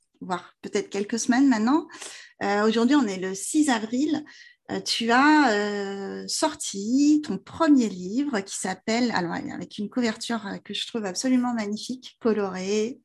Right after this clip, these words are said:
<laughs> très très belle, et qui s'appelle donc Dans la tête d'un zèbre,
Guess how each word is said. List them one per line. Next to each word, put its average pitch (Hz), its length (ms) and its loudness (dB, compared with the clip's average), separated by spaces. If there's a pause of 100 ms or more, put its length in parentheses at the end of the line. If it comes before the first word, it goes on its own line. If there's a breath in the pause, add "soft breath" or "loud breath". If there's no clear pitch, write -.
(180)
<laughs> - 720 -14
très - 160 -4
très 208 220 -2
belle, 226 480 0
et 247 340 0
qui - 160 -12
s'appelle 226 420 0
donc 226 380 0
Dans 208 140 0
la 190 100 2
tête 311 300 -4
d'un 220 240 0
zèbre, 262 400 -2